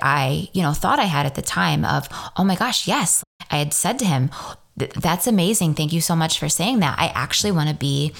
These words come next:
a news anchor. That's what I wanna go to school for. I wanna study journalism and communications." So then fast forward to the end of high school. You know, and you're going through the process where you're applying, submitting all of the college applications.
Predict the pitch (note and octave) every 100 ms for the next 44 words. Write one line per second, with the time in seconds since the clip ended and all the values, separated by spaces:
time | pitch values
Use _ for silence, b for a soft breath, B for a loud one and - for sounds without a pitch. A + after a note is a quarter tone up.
0 | B B D#3+ D#3+ B3 - - - A3+ C#3
1 | D3+ - D3+ D3+ C#3 C#3+ D3+ D3+ - D3+
2 | G#3+ - D#2 A1+ D#3 C#3+ D3 - C#3+ C#3+
3 | D3 C#3+ D3 D#3+ F#3+ E3+ D3+ - C#3+ D3
4 | - B3 - - - - - B B B
5 | B B B B B B A#3 - A#3+ G#3+
6 | A3+ - G3+ G#3 - F3 E3+ F3 - F3
7 | D#3+ D#3+ E3 E3+ C#3+ C#3 G3 E3 C3+ -
8 | D3 C#3+ E3 - - _ - - - -
9 | G#3 F3 D3+ D#3+ D3+ D3 D3+ D#3 E3+ D#3+
10 | E3 - C#3+ - D3+ D3 - C#3+ C#3+ C#3
11 | C#3+ - D3+ D3+ D3+ D3+ D#3+ B B -
12 | D3+ D#3 D#3+ D3 D3 D#3+ - E3 D#3+ F3
13 | F3 - A#3 E3 - D#3 D#3 E3